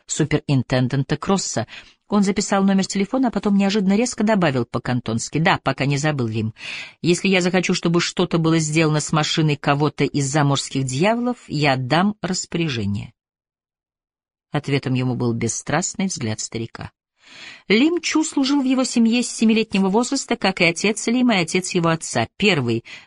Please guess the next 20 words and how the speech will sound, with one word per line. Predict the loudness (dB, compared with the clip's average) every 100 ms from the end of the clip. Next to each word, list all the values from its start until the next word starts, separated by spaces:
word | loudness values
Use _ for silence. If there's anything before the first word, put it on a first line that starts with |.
| -4
в |
династии, | 0 2 2 0 -2 -4
который | -2 0 2 2
давным-давно, | 4 4 2 2 2 2 2
когда | -2 0 0
Гонконг | 2 2 2 0 0
ещё | -2 -2 -2
не | 0 -2
существовал, | -2 -2 -4 -6 -4 0 0 0 -4 -20 -16 -2
на | 0
правах | 4 2 4 2 0 0
боя | 2 4 4 2
номер | 2 2 0 0
один | 0 0 -2 -4 _ _ _ 0
приглядывал | 2 2 2 2 2
за | 2 0
особняком | 0 0 2 2 2 0
Струанов | 0 0 2 4 2 0
в |
Макао. | 0 0 0 -2 -2